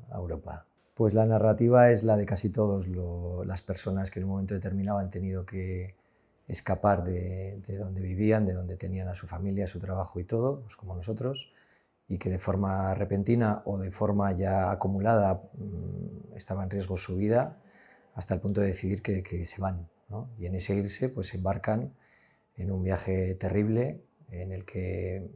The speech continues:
les ocurren todo tipo de vulneraciones de sus derechos, viven experiencias traumáticas de toda índole, y sin embargo siguen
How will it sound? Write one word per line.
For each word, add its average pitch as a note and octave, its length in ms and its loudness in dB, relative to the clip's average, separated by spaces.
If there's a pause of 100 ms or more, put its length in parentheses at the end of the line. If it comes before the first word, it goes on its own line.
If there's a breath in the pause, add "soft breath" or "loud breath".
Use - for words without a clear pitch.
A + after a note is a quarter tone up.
(160)
les G2+ 220 -10
ocurren F#2+ 720 -4
todo G2+ 180 -2
tipo F#2 300 -4
de F#2+ 420 -4 (400)
vulneraciones G2 540 0
de F#2 80 -2
sus F#2 160 -6
derechos, G#2 680 -6 (600 loud breath)
viven G2 300 2
experiencias F#2+ 500 0
traumáticas F#2+ 1120 -6 (240)
de G#2 80 -2
toda G2 260 -2
índole, A2+ 520 0 (580 soft breath)
y G#2 80 2
sin G2+ 160 0
embargo G#2 340 4
siguen G#2 880 2